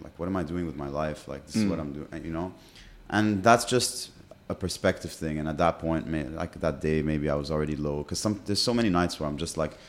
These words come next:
Speaker 1: something happened personal, or I'm not in a good mood.
Speaker 2: Yeah, which is normal.
Speaker 1: And I won't wanna sing it. But now I see that as, like,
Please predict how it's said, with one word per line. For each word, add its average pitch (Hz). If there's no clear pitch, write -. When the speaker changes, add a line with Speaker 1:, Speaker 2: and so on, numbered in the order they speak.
Speaker 1:
something 95
happened 76
personal, 76
or 67
I'm 73
not 80
in 80
a 76
good 73
mood. 80
Speaker 2:
Yeah, 320
which 165
is 120
normal. 120
Speaker 1:
And 90
I 90
won't 92
wanna 82
sing 71
it. 64
But 71
now 113
I 87
see 98
that 90
as, 78
like, 76